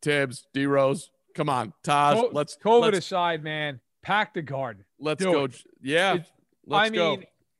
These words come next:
Speaker 1: Let's go.
Speaker 2: test everybody, whatever. Do it. Pack the, that place will be out of its mind. It would
Speaker 1: Get
Speaker 2: be
Speaker 1: the
Speaker 2: unreal.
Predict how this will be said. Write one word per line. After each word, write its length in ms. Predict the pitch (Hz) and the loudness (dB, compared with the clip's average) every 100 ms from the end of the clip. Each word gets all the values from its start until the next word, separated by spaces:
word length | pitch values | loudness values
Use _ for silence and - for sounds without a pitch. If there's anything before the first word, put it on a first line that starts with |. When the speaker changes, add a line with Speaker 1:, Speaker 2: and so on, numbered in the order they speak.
| _ - | _ -12
Speaker 1:
Let's 220 | - 202 | -10 -8
go. 100 | - | 0
Speaker 2:
test 280 | 269 294 285 | 2 2 2
everybody, 680 | 277 269 208 254 247 247 233 | 2 2 2 2 2 -2 -6
whatever. 840 | 139 180 247 240 233 233 233 208 _ | -2 2 4 4 4 0 -2 -4 _
Do 160 | 233 254 | -2 -2
it. 160 | 240 226 - _ _ - | -2 -8 -14 _ _ -16
Pack 420 | - 214 262 - | -2 0 0 -4
the, 140 | 220 - _ | -12 -12 _
that 260 | 226 269 277 | 2 2 0
place 340 | 220 226 208 | -4 0 0
will 160 | 180 190 | -2 -4
be 280 | 147 180 - - | -4 -6 -8 -2
out 260 | 190 214 220 | 2 2 0
of 160 | 208 165 | -6 -6
its 200 | 208 - 208 | -10 -14 -14
mind. 920 | 139 147 151 160 170 170 156 135 107 _ _ _ - | -10 -8 -2 2 4 2 0 -6 -14 _ _ _ -10
It 80 | |
would 80 | 202 | -4
Speaker 1:
Get 140 | 160 190 | 0 0
Speaker 2:
be 80 | 202 | -2
Speaker 1:
the 120 | 196 | -4
Speaker 2:
unreal. 420 | 170 151 131 - | -6 -8 -12 -16